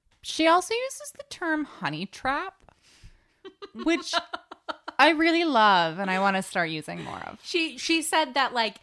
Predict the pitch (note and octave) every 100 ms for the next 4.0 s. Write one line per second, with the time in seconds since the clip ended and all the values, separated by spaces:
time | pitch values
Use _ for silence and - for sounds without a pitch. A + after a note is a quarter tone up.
0 | _ - - - B3 B3+ C4 G#3+ G3 F3
1 | E3+ E3 D#3+ D3+ D#3 F3 E3+ E3 - G3+
2 | F3+ D#3+ D#3+ D#3 - D#3 - D3 D#3+ D3+
3 | D#3+ D#3 D3+ E3 D#3 D3 C#3+ C#3 D3+